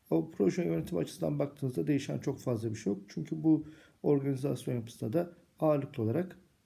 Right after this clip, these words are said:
operasyonel işler yürütülüyor. Yine proje yöneticisinin otoritesi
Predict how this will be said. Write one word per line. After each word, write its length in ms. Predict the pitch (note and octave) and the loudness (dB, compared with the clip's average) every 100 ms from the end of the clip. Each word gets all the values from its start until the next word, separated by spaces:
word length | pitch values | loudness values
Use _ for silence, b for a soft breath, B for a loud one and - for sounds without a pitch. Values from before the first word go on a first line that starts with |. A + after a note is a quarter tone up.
| _ | _
operasyonel 520 | - F#3 E3 E3+ D3 | -2 0 0 0 -2
işler 480 | A#2 - G#2 - - | -2 -2 -4 -4 -8
yürütülüyor. 640 | B2 G#2+ G#2 - B2 F#3 - b b b b b - | -4 -2 -4 0 0 0 -4 b b b b b -2
Yine 240 | F3+ E3+ E3 - | 2 2 -2 0
proje 260 | F3 D#3+ | 2 4
yöneticisinin 380 | D#3+ D3+ D#3+ E3 | 0 -2 0 0
otoritesi 800 | F#3 - D#3 D3+ C#3+ - D3 C#3+ | -2 -2 -2 -2 -4 0 0 0